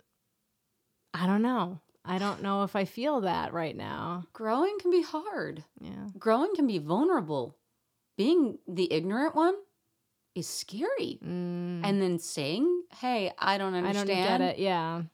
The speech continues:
Speaker 2: Uh, especially when you're supposed to be in a situation where you know, or if you, you know, i-, it's, it's not easy to put yourself out there
Speaker 1: Mm.
Speaker 2: and not be the one knowing what you're doing. You have to walk a, put your,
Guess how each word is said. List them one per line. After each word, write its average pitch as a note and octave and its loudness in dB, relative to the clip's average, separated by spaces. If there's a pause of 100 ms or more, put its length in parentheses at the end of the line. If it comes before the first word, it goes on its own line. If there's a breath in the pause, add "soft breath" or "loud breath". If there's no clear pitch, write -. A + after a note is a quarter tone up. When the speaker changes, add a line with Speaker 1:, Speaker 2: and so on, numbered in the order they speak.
Speaker 2:
Uh, - 2
especially A#3 0
when G#3+ 0
you're F#3+ 0
supposed F#3 -2
to G3 -4
be F#3 0
in F3+ 2
a F3 0
situation E3+ -2
where D#3 -2
you D3 -2
know, D3+ 0
or F#3 -4
if D#3+ -4
you, D3 -4
you E3+ -2
know, D3+ -4 (540 soft breath)
i-, - -8 (560)
it's, - 0 (220)
it's C4+ -2
not A4 0 (100)
easy C#4+ 2
to A3 -12
put G#3 -2
yourself G#3 2
out E3+ 2
there F4 0 (260)
Speaker 1:
Mm. G#3 0
Speaker 2:
and G#3+ 2
not G3+ 2
be G3+ 2
the F3 0
one D3+ 0 (280)
knowing E3 0
what D3 -4
you're - -10
doing. C#3 -8
You F3 -4
have F3+ -4
to D#3 -2
walk E3 -2
a, D#3 -6 (440)
put - -4
your, F3 -4